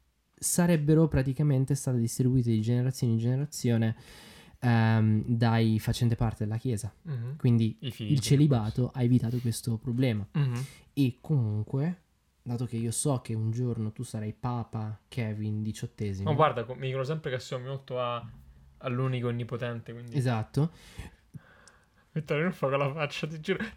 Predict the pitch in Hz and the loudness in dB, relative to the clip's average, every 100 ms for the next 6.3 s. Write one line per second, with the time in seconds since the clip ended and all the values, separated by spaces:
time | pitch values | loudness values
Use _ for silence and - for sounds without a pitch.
0 | 247 262 175 - 208 226 147 135 - 143 | -2 0 -2 -6 0 0 2 -6 -8 -2
1 | 120 110 - _ _ _ _ _ 135 - | -2 -4 -12 _ _ _ _ _ -10 -4
2 | 117 - 120 117 120 - 131 120 117 123 | -6 -4 -4 -4 -8 -6 -2 -2 -2 -6
3 | 113 - - - _ _ - 151 151 127 | -8 -10 -20 -20 _ _ 0 2 2 2
4 | 117 120 _ 139 147 143 110 104 - _ | 0 -4 _ -6 -2 -2 -2 -4 -12 _
5 | _ 202 - _ _ _ _ _ _ 127 | _ -20 -20 _ _ _ _ _ _ -6
6 | 175 147 | -4 -4